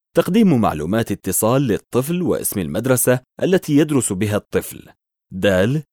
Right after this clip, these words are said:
وصف لطبيعة مشكلة الطفل بما في ذلك الحقائق المتعلقة بالمشكلة، ها، اقتراح لحل للمشكلة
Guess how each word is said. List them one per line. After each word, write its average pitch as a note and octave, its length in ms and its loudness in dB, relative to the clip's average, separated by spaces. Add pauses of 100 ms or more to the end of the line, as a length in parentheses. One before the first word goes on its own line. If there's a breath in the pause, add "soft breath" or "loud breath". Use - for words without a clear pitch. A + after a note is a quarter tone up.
(200)
وصف F#3+ 300 4
لطبيعة G2 720 2
مشكلة F2 540 -4
الطفل C#3+ 540 -4
بما G#2 380 2
في D2+ 200 -8
ذلك F#2 400 0
الحقائق F#2 640 -2
المتعلقة F2+ 960 -2 (180)
بالمشكلة، A2+ 720 0 (220)
ها، D#3 320 2 (280)
اقتراح F3+ 540 2
لحل C#3 640 0
للمشكلة B2 960 0